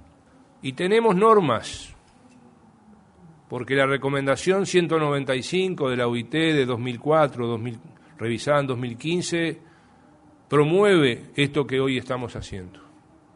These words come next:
Porque la Ley de Educación del dos mil ocho, sus artículos treinta y nueve y cuarenta, promueve esto que estamos haciendo.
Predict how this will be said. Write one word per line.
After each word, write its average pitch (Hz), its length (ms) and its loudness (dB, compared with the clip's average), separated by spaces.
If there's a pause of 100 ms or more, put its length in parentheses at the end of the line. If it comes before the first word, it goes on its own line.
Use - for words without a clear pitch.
(600)
Porque 139 300 2
la 151 120 8
Ley 202 240 8
de 202 100 8
Educación 175 680 4
del 147 160 0
dos 131 140 -2
mil 135 180 -4
ocho, 170 320 -2
sus 123 220 -8
artículos 143 480 0
treinta 123 320 -2
y 127 60 -2
nueve 156 260 0
y 147 60 0
cuarenta, 147 560 0
promueve 147 680 4
esto 127 240 -2
que 113 100 -6
estamos 120 360 -8
haciendo. 98 460 -14